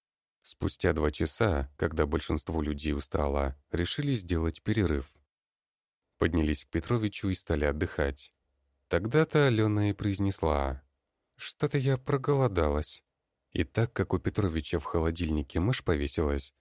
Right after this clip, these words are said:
а есть неприготовленную еду из карт продовольствия девушка не хотела, то она попросилась домой. «Одна только не ходи», — не глядя на дочь, сказала Оксана.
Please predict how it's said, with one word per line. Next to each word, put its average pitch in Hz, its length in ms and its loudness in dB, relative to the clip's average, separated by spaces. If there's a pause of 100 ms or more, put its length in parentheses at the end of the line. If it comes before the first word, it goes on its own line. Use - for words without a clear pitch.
(120)
а 82 160 2
есть 127 340 -2
неприготовленную 87 1040 2
еду 82 360 0
из - 280 -2
карт - 400 0
продовольствия 82 720 0
девушка 78 460 -2
не 78 140 -2
хотела, 78 680 2 (320)
то 85 180 4
она 123 200 4
попросилась 113 580 0
домой. 73 560 0 (680)
«Одна 113 240 6
только 90 300 2
не 87 80 4
ходи», — 90 420 0 (480)
не 85 140 2
глядя 78 320 2
на 76 160 2
дочь, 131 200 -2
сказала 95 440 0
Оксана. 69 640 -2